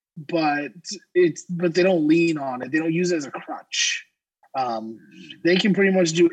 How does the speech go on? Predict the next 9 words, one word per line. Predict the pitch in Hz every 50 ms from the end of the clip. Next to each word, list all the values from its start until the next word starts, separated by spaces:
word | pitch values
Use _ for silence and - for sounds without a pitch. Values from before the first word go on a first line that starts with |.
| - -
anything | 151 165 175 165 - 180 170 170 160
you | 156 156 151
want | 139 139 151 147 139 -
them | - 151 143 135 131
to, | - - - 156 151 147 147 143 143
to | - - 165 156
do. | 147 131 147 147 143 120 113 107 233 - _ _ _ _ _ _ _ _ - - _ _
Um, | - 135 127 123 120 117 113 113 113 - _ _ _ _ _ _ _ _ _
whereas, | - 160 156 156 151 147 147 147 143 143 143 143 143 135 131 - -